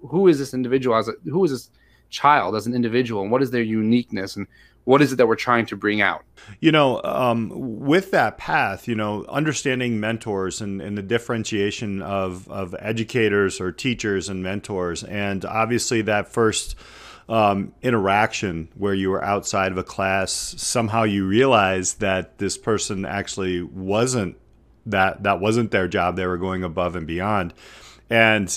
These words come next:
Speaker 2: at our beginning of our conversation, you're like, "I don't know, I didn't wanna become an educator or teacher," and now
Speaker 1: Yeah.
Speaker 2: you are. How did that,
Speaker 1: Yeah.
Speaker 2: how did that come into play? And, and what are some of the, the things that you are adding to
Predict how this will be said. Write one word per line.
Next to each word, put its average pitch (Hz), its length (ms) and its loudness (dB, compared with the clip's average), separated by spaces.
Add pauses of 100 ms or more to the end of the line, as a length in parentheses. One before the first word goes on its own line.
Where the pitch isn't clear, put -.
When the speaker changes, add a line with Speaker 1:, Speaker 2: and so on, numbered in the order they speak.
Speaker 2:
at 107 100 0
our 98 60 2
beginning 143 360 4
of 135 100 0
our 113 100 4
conversation, 113 540 2
you're 95 40 2
like, 90 120 2
"I 95 120 4
don't 98 220 0
know, 98 180 -4
I - 100 -16
didn't 107 140 0
wanna 104 200 2
become 95 280 0
an 90 100 -2
educator 87 500 -2
or - 40 -2
teacher," 117 440 -2
and 98 200 -6
now 98 200 2
Speaker 1:
Yeah. 92 80 0
Speaker 2:
you 92 160 -2
are. 107 260 0 (320)
How 180 160 2
did 196 140 2
that, 139 320 2
Speaker 1:
Yeah. - 80 -10
Speaker 2:
how 143 120 0
did 170 120 0
that 139 260 4
come 135 180 -2
into 123 200 2
play? 131 560 4
And, 104 460 0
and 101 540 -2
what 98 160 0
are 143 60 6
some 139 220 0
of 131 80 -2
the, 107 360 4
the 98 140 -2
things 131 380 2
that 110 180 2
you 120 220 2
are 107 400 4 (100)
adding 110 560 2 (120)
to 104 600 2